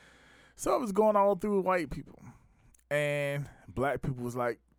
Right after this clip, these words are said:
"That's because they nasty. They don't wash their hands," blah, blah, blah, blah, blah.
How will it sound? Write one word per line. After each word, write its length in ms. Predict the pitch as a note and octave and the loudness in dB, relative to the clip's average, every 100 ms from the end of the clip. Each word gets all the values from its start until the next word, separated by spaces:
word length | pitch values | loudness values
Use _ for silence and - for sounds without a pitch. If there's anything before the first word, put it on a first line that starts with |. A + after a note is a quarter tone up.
| - | -2
"That's 180 | D4+ - | -2 -4
because 420 | A3+ C4+ C4 B3+ | 0 4 4 4
they 140 | C4 | 0
nasty. 520 | B3+ C4 C#4 A#3+ G#3 | 2 2 2 0 0
They 140 | G#3 C4+ | 4 4
don't 200 | C4+ C4 | 2 2
wash 240 | B3+ A#3 | 2 2
their 180 | C4 B3 | 2 2
hands," 440 | A3+ C4 B3+ B3 G3+ | 2 0 -2 -2 2
blah, 220 | G3+ G3 | 4 4
blah, 180 | D#3+ C#3 | 4 2
blah, 180 | A#2 | 2
blah, 160 | G#2 F#2+ | 0 -2
blah. 300 | A#2 C3 G#2+ | -2 -2 -4